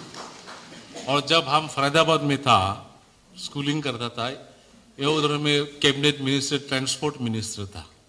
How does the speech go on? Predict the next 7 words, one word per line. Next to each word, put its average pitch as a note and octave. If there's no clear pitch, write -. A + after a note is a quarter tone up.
तो D3
ऐसे G#3
connection E3+
हो C#3+
रहा E3
है A#2+
अभी A2